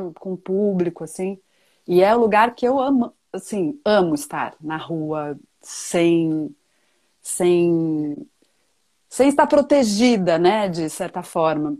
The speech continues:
É legal o teatro, porque tem a luz, tem, tem algumas artes que também não, algumas, é, possibilidades artísticas que não, não, não dá pra realizar sem ser na, com a quarta parede, né? Mas outras,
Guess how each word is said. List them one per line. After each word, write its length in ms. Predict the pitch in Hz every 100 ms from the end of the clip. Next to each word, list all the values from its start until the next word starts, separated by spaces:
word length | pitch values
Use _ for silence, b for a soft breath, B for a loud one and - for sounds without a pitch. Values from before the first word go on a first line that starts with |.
| _ -
É 140 | 175
legal 400 | 214 240 240 247
o 20 |
teatro, 480 | 240 202 196 208 196
porque 240 | 185 -
tem 220 | 170 180 180
a 60 |
luz, 720 | 226 190 220 220 208 175 165 -
tem, 360 | 175 175 170 - _ _
tem 100 | 175
algumas 400 | 180 190 202 180
artes 320 | 180 196 -
que 120 | - -
também 240 | 226 226
não, 280 | 240 240 220
algumas, 800 | 175 185 202 196 170 - - -
é, 540 | 170 170 160 151 143 - _ _ _ _ _ -
possibilidades 600 | 185 196 196 190 196 190
artísticas 760 | 185 - 233 269 - - 226
que 140 | - 247
não, 440 | 262 294 294 262
não, 240 | 214 226
não 800 | 247 247 247 247 240 226 226 233
dá 180 | 214 214
pra 240 | 220 226 202
realizar 520 | 202 196 185 190 226
sem 240 | - 269
ser 360 | 285 254 262 220
na, 180 | 180 - _
com 180 | 185 175
a 80 | 170
quarta 240 | 170 175
parede, 500 | 175 175 156 151 151
né? 240 | 170 190 - _ _ _ _ _
Mas 280 | 180 180 185
outras, 600 | 208 226 254 262 -